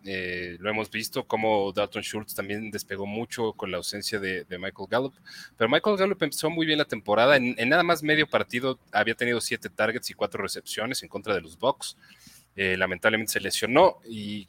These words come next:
creo que puede llegar a, a robar targets de un poquito de cada quien y se va a posicionar como el tercer target en esa ofensiva. Eh, me gusta más Michael Gallup y creo un poquito más en su consistencia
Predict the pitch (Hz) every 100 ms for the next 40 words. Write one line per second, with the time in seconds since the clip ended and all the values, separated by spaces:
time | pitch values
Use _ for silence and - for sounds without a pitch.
0 | - 127 147 - 160 - 147 160 151 143
1 | 147 147 139 123 120 113 127 139 - 139
2 | 143 - - 110 104 98 92 _ 127 -
3 | - - - 123 - 127 - 123 120 -
4 | _ - - _ 113 104 110 117 131 -
5 | - 101 110 127 110 98 - 98 - 113
6 | - - 113 107 98 98 - 101 107 101
7 | 92 - 101 95 87 _ - - _ 90
8 | 92 95 120 - 117 113 117 117 110 139
9 | 147 _ - 117 113 107 104 92 123 123
10 | 123 127 123 117 123 127 127 135 - 113
11 | 101 90 - - - 123 123 - 127 143